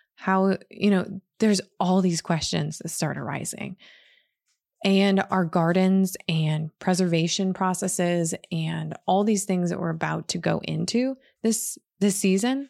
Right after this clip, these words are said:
are what teach us exactly how to handle it. And my hope is, is that by going through this season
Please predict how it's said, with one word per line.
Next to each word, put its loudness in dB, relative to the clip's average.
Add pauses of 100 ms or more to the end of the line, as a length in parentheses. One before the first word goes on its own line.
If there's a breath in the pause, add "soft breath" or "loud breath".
(1000)
are 4
what 0
teach -2
us 0
exactly -4 (540)
how -4
to -10
handle -8
it. -14 (460 loud breath)
And 4
my 2
hope -2
is, -6 (560)
is 2
that 0
by 2 (920 soft breath)
going 2
through 0
this 0
season -2